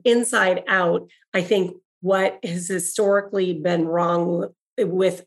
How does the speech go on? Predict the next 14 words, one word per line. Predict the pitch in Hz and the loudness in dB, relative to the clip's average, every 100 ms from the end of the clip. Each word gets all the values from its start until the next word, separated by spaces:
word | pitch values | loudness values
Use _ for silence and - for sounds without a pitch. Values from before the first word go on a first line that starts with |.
| _ _ | _ _
financial | 214 202 214 214 202 | 0 2 2 0 -4
services | 175 202 190 190 185 190 170 156 - | -4 -2 -2 -2 -4 -4 -4 -6 -4
and | 185 170 | -2 0
the | |
advisory, | 175 - 202 208 214 208 185 180 180 175 175 | -2 2 4 4 2 0 -2 0 0 0 -2
wealth | 185 196 196 208 | 2 4 4 0
management, | 196 202 208 202 185 160 | 0 2 0 0 -2 -2
and | - | -4
kind | 180 | -6
of | 170 | 0
how | 202 202 | 2 2
we | 196 185 | 0 -6
talk | - 185 180 - | -6 -6 -6 -8
to | - 196 190 180 175 | -8 -2 0 0 -2